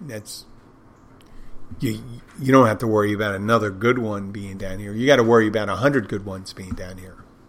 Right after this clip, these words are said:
Same thing as restaurants. You don't want a shitty restaurant down here because then people say, "Well,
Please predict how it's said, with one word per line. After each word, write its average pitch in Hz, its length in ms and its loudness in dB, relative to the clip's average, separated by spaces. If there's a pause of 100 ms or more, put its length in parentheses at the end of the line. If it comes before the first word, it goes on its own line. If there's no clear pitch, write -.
(920)
Same 127 200 -2
thing 127 140 2
as 101 140 -2
restaurants. 107 680 -4 (1040)
You 135 140 0
don't 131 180 4
want 123 240 0
a 110 60 -10
shitty 123 440 -2
restaurant 113 640 -2
down 98 240 -8
here 101 240 -6
because 117 320 -6
then 107 160 -4
people 101 220 -6
say, 110 160 -6
"Well, 104 360 -2